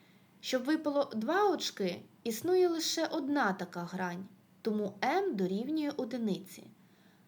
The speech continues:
А ймовірність — один шести або одна шоста. Друге.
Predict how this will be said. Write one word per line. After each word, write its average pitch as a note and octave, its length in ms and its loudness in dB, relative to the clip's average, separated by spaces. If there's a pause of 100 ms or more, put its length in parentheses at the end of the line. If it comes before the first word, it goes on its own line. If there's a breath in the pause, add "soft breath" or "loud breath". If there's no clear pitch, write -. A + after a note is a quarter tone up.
(140 soft breath)
А G#3+ 120 0
ймовірність — D4 840 0 (460)
один B3+ 360 2
шести F#3+ 600 -4 (440)
або A3 420 0 (220)
одна A#3 300 -2
шоста. G#3+ 520 -6 (1600)
Друге. A#3 540 -2